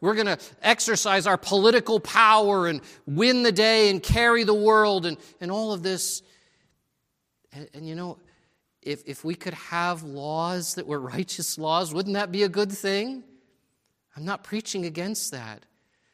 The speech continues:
But dear friends, when things happen in God's providence in our lives, and we realize that the path of faithfulness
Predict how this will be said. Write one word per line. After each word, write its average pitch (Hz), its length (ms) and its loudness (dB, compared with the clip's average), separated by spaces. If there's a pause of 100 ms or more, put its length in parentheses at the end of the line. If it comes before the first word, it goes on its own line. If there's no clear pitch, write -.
(220)
But - 140 -20
dear 190 140 -8
friends, 190 500 -8
when 160 160 -12
things 190 460 -10
happen 180 440 -10
in 160 140 -12
God's 160 280 -10
providence 165 720 -10
in 151 80 -16
our 143 140 -10
lives, 151 500 -10
and 147 80 -16
we 139 100 -14
realize 143 800 -10 (360)
that 135 120 -18
the 147 80 -14
path 165 500 -8
of 156 80 -16
faithfulness 156 960 -10